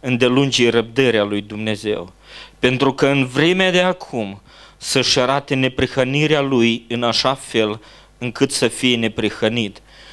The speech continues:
și totuși să socotească neprihănit pe cel ce crede în Iisus Hristos.” Îmi place atât de mult acest adevăr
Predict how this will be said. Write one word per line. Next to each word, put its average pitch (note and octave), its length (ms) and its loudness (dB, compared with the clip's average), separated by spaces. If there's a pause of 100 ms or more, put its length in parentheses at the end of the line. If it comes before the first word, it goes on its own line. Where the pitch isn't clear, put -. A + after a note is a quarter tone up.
(160)
și - 300 2
totuși D3+ 640 -2 (280)
să - 260 -6
socotească A#2 960 0
neprihănit G#2 800 -4 (560)
pe B2 120 2
cel C3 500 2 (500)
ce - 220 0
crede G#2+ 680 2 (500)
în G#2 140 -8
Iisus G2+ 680 -4 (560)
Hristos.” F#2 720 -6 (1000)
Îmi B2+ 160 0
place F#3 300 4
atât D#3 260 2
de D3+ 80 4
mult C#3+ 640 0 (760)
acest E3 520 2
adevăr B2+ 800 2